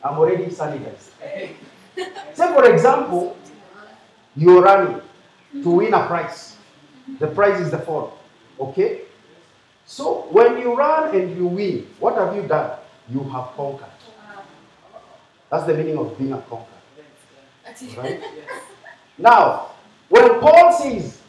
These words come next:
in all these things, we are more than conquerors. It means I have won the fall.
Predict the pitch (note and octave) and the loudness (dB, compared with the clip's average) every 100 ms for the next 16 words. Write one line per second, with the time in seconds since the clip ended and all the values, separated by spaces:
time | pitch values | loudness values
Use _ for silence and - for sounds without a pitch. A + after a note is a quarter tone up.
0 | _ _ _ G#3 G3 G3 - A3 B3 B3 | _ _ _ 2 2 2 2 4 6 4
1 | F#3+ F#3+ - F3 A2+ - _ C#3+ E3+ E3 | 0 -8 -12 -14 -14 -16 _ -10 -6 -6
2 | D#3 D#3 E3+ G#3+ A3+ D3+ C3+ - F#3+ G3+ | -6 -8 -4 -4 -4 -6 -12 -8 -6 -6
3 | - - G#2 - C4+ - - _ - A3+ | -8 -16 -18 -20 -20 -20 -20 _ -4 -4
4 | A3+ A3+ C#4 - E3+ - - _ _ _ | -2 0 2 0 -2 -10 -20 _ _ _
5 | _ _ F3+ G3 F#3 F#3+ F3+ G3 C#4 D4 | _ _ 4 4 2 -2 0 2 4 2
6 | - D3+ D#3 F3 D#3+ - | 0 0 0 0 -2 -4